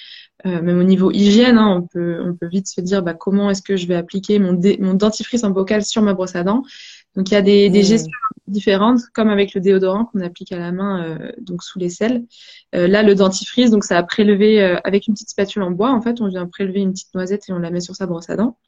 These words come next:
Speaker 2: Mhm.
Speaker 1: Ou alors, on peut venir directement aussi avec la brosse à dents dans le bocal.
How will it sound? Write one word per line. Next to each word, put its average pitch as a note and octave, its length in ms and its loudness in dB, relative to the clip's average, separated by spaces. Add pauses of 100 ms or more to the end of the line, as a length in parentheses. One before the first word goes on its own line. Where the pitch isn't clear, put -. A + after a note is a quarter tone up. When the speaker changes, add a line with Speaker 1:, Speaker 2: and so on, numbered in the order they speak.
(440)
Speaker 2:
Mhm. F3 220 -4
Speaker 1:
Ou A3+ 80 8
alors, A3 160 4
on C4 60 4
peut - 260 -8
venir A3 180 6
directement A#3 520 4
aussi A3 220 0
avec G3+ 240 2
la G3 80 2
brosse G3 240 0
à G#3 80 0
dents B3+ 260 0 (220)
dans G#3 140 2
le G#3+ 60 6
bocal. G#3 400 0